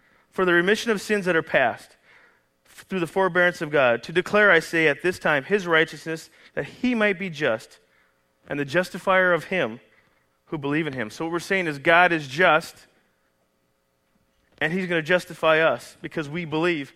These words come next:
in his son, Jesus Christ. And where is the boasting then? It's excluded, it says. By what law? Of works? No, but by the law of faith. And what faith? Faith in the blood of Jesus.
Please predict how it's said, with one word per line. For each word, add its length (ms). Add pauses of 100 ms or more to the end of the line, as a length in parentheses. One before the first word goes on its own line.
(360)
in 100
his 100
son, 320 (220)
Jesus 280
Christ. 400 (800)
And 120
where 140
is 120
the 80
boasting 380
then? 160
It's 120
excluded, 440
it 100
says. 320 (240)
By 100
what 220
law? 380
Of 140
works? 360
No, 260 (280)
but 120
by 120
the 100
law 220
of 80
faith. 340
And 100
what 120
faith? 380 (440)
Faith 400
in 80
the 60
blood 260
of 100
Jesus. 580